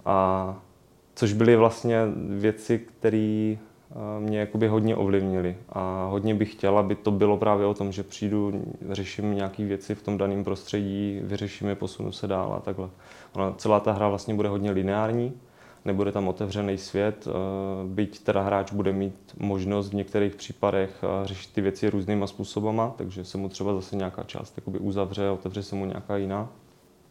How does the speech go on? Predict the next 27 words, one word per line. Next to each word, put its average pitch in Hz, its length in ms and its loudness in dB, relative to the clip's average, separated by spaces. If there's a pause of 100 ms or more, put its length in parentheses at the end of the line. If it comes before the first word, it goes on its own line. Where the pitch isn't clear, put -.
(840)
Tak - 180 -6 (440)
i 117 80 0
tak 98 200 4
to 104 80 -2
bude 104 160 2
hodně 104 220 0
lineární. 101 640 2 (540)
A 104 60 -2
potom 107 480 2
hrozně 110 360 4
moc 107 260 2
mě 117 120 2
inspiroval 107 640 4
právě 110 360 4
klasický 110 500 0
Fallout 110 420 4
jednička, 98 720 -2
dvojka, 98 600 0
byť 101 260 -4
ten 104 260 2
má 95 280 6
jako 101 180 -2
do 101 100 0
jistý 101 300 -4
míry 101 220 -2
otevřený 107 500 -4
svět, 107 340 -2